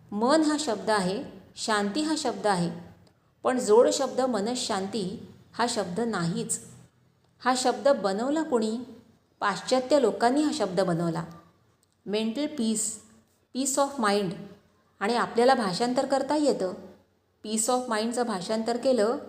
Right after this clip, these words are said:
मनशांती आणि झाली मग सुरुवात, "मनाला शांत करा." मनाला शांत करण्यासाठी नाना तऱ्हेचे उपाय करा. अशाने होणार नाही, कारण ते स्वभावात नाही, ते मुळात नाही.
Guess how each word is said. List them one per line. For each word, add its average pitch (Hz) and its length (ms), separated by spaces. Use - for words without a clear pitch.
मनशांती 220 800
आणि 226 180
झाली 233 280
मग 285 160
सुरुवात, 196 380
"मनाला 233 400
शांत 240 340
करा." 170 200
मनाला 226 400
शांत 214 320
करण्यासाठी 220 640
नाना 202 420
तऱ्हेचे 208 320
उपाय 226 380
करा. 175 260
अशाने 226 340
होणार 226 380
नाही, 175 260
कारण 247 300
ते 294 80
स्वभावात 226 580
नाही, 196 420
ते 285 80
मुळात 247 420
नाही. 208 420